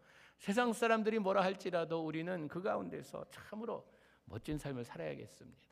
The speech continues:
어, 우리 이 동부에 오니까, 어, 우리 저 주위시들, 어, 이 유태인들이,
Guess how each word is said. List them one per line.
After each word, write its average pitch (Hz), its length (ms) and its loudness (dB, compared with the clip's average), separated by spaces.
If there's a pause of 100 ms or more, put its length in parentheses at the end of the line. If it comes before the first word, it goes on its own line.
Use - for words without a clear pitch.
(1040)
어, 107 400 -4
우리 131 320 -2
이 120 200 -8
동부에 156 400 2
오니까, 120 680 -2 (540)
어, 110 100 -14 (460)
우리 95 420 -12 (520)
저 - 120 -18 (200)
주위시들, 98 880 -6 (580)
어, - 60 -20 (560)
이 95 280 -16 (200)
유태인들이, 120 1000 -4